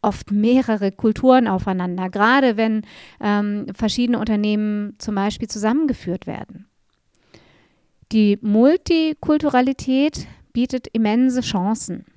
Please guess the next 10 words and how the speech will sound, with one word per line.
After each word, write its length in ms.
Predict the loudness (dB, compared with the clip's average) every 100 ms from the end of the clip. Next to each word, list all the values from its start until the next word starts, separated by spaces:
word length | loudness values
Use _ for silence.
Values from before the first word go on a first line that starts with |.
| _ _ _ _ -6
Wenn 400 | 0 2 4 2 -4 _
die 60 | -8
Chancen 420 | -4 -4 -4 -4
genutzt 400 | -4 -6 -10 -6
werden, 340 | -2 0 -2 -6 _ -20 _ _ _ _ _ -6
dann 160 | -4
zeigen 480 | -2 0 2 4 2
internationale 800 | 0 0 0 -2 -2 0 0 -2
Teams 440 | -6 -8 -8 -4
mit 300 | -2 -2 -6